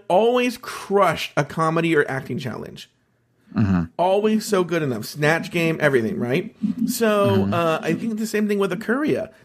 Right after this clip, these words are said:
Speaker 1: Don't sleep on these Davenports, man. They will sneak up behind you, and they will be so, so good. But on the other end, don't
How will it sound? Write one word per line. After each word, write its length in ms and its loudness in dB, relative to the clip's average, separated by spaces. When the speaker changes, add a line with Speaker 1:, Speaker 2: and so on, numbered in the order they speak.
Speaker 1:
Don't 240 4
sleep 340 2
on 80 6
these 180 2
Davenports, 600 0
man. 180 0
They 160 4
will 160 6
sneak 300 -2
up 100 2
behind 400 0
you, 160 2
and 100 2
they 80 2
will 120 4
be 140 -4
so, 300 0
so 220 0
good. 320 2
But 400 2
on 220 4
the 100 0
other 240 2
end, 500 0
don't 380 2